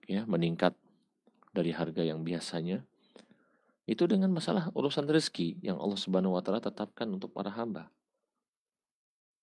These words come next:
Ya, dan kemudian di akhir kalimat, eh, beliau, ya,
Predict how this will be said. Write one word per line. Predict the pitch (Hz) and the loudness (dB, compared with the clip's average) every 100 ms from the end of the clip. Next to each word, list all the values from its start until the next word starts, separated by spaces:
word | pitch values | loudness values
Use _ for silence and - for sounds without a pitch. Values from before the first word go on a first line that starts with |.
| _ | _
Ya, | 98 92 - _ | -6 -6 -12 _
dan | 87 82 78 71 - _ _ _ _ _ - - - | 2 2 0 -4 -10 _ _ _ _ _ -20 -20 -2
kemudian | - 170 101 233 | 2 4 6 6
di | - | 6
akhir | 87 - 85 80 - - - - - _ _ _ _ _ _ _ _ _ _ _ _ _ _ _ _ _ _ _ _ _ _ | 4 4 2 0 -8 -20 -20 -20 -20 _ _ _ _ _ _ _ _ _ _ _ _ _ _ _ _ _ _ _ _ _ _
kalimat, | - 90 85 85 - - - - | 2 6 8 6 4 -6 -6 0
eh, | 78 71 71 - - - - | 0 2 -2 -4 -10 -14 -2
beliau, | - 85 85 113 165 - _ - | 4 8 8 8 4 -6 _ -8
ya, | 127 | -8